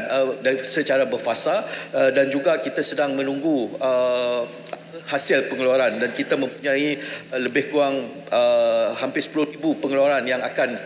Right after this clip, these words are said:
uh, kita hasilkan dalam tempoh dua tiga tahun selepas pasca covid ini. Uh, dan juga, um, selain daripada itu, um, kita juga, uh, melihat, uh, outfit, um, mengambil kira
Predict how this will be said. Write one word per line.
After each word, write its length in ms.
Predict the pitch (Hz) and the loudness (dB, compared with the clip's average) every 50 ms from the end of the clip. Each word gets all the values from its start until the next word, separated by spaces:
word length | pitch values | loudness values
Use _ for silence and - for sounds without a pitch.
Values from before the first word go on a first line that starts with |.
| - - - | -14 -12 -4
uh, 160 | - 117 120 | -2 -2 0
kita 240 | - 143 - 139 131 | 0 -2 0 0 0
hasilkan 480 | 139 135 - 156 135 131 - 147 127 110 | 0 0 2 2 2 2 2 0 0 2
dalam 160 | 127 127 123 - | 2 0 0 0
tempoh 320 | 139 135 123 - 147 127 113 | -2 -2 0 0 -2 0 0
dua 160 | 127 131 127 | 0 0 0
tiga 160 | - 127 131 | -2 -2 -2
tahun 240 | 127 123 131 131 127 | 0 2 2 0 0
selepas 400 | - 135 131 127 127 127 123 - - - | 0 0 0 0 0 -2 -2 -2 -2 -4
pasca 400 | 127 113 - - 113 110 104 - - - - - | -4 -4 -4 -6 -6 -8 -8 -8 -10 -16 -12 -6
covid 240 | - 127 117 - 127 | -4 -2 -2 -2 -2
ini. 320 | - 131 123 120 113 101 - - - - - - - | -2 -2 -2 -2 -2 -4 -6 -10 -16 -18 -8 -2 0
Uh, 240 | 139 143 139 139 135 | 0 2 2 2 2
dan 160 | 139 151 151 | 2 0 0
juga, 240 | 147 156 - - 180 165 - - - - | 0 0 0 0 0 0 0 -2 -2 2
um, 560 | 139 143 143 143 143 139 139 135 139 139 139 139 - - - - - | 4 4 6 6 6 6 6 4 4 0 -2 -6 -8 -10 -12 -10 -4
selain 240 | - 147 160 170 165 | 0 0 2 2 2
daripada 240 | 165 165 160 147 156 | 0 0 0 0 0
itu, 320 | 151 147 - 190 196 196 190 196 - - - - - - - 120 | 0 0 0 2 2 2 0 -4 -8 -16 -16 -16 -14 -6 0 2
um, 640 | 135 139 139 139 135 135 131 131 131 131 135 135 135 - - - - - - - - - - - - - - - - - - - - | 4 6 6 6 6 6 6 4 4 2 -2 -4 -6 -8 -12 -16 -18 -18 -20 -20 -20 -20 -20 -20 -20 -20 -20 -20 -20 -20 -18 -14 -8
kita 160 | - - 185 170 | 0 0 2 2
juga, 400 | 160 160 - 180 160 143 - - | 2 2 2 2 2 0 -2 -2
uh, 260 | - 147 139 139 135 139 | 0 0 2 2 2 0
melihat, 400 | 139 139 139 135 135 160 143 - - - - - 139 | 0 0 0 0 2 0 0 -2 -4 -10 -10 -10 -8
uh, 160 | 127 - 139 | -4 0 0
outfit, 360 | 143 - - - 190 165 - - - - - - - - - - | -2 -2 -2 0 0 0 0 -2 -8 -14 -14 -16 -16 -18 -10 -4
um, 720 | - 127 131 131 135 135 131 127 127 127 127 127 131 127 123 - - - - - - - | 0 2 4 4 4 4 4 4 4 4 2 2 0 -4 -6 -8 -12 -16 -16 -10 -2 0
mengambil 320 | 139 147 151 151 160 165 160 156 | 2 4 4 4 4 2 2 2
kira 320 | - 160 151 170 180 185 | 2 2 2 4 2 2